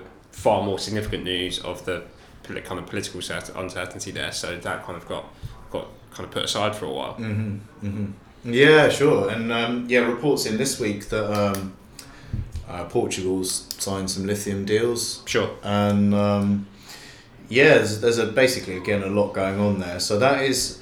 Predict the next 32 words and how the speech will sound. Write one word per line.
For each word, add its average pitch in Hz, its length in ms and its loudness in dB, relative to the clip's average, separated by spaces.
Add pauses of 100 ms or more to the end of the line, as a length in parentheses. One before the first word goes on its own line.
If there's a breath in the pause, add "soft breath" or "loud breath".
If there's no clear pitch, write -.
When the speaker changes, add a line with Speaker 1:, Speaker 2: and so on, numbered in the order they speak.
(140)
Speaker 2:
that 156 160 4
is 156 80 4
something, 156 240 4
and, 151 240 2
you 180 60 0
know, 165 180 2
another 208 200 4
thing 147 180 0
I've 123 340 0
been 123 160 2
looking 123 240 0
into 117 180 -2
is 107 140 0
apparently 117 400 -2
the, 110 340 0
um, 104 400 2 (380 loud breath)
the 143 80 4
actual 139 260 4
extraction - 480 0
of 101 100 0
lithium 104 320 0
is 98 120 2
in 98 100 -2
itself 101 480 -2
becoming 90 460 -10
less 98 240 -4
and 90 160 -10
less - 480 -8 (420)
energy 92 320 -10
intensive. 101 540 -8 (200)
Speaker 1:
Sure. 101 200 -4 (1300 loud breath)
Speaker 2:
So, 92 540 -2